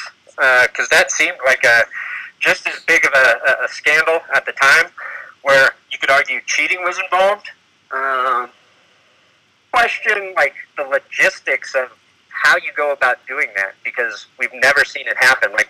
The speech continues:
when do they play this game? Is it a Thursday night sort of thing? And then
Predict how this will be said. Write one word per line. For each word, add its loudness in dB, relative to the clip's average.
when 2
do 2
they 4
play 0
this -4
game? -14
Is -10
it -4
a 0
Thursday 2
night 2
sort 0
of -6
thing? -2
And -2
then 4